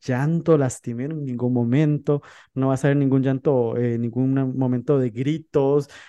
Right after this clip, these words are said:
ningún momento de, de chiste. Es una, es una actuación tan solemne, tan pasiva, que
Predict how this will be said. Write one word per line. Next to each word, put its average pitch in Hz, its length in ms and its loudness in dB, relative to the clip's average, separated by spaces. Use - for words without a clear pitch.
ningún 135 320 4
momento 135 420 2
de, 120 420 -2
de 120 220 -4
chiste. 156 560 -2
Es 139 100 -6
una, 190 140 0
es - 240 -4
una 185 100 0
actuación 160 360 -4
tan 131 160 -2
solemne, 147 480 -2
tan 123 220 -6
pasiva, 160 520 2
que 147 420 4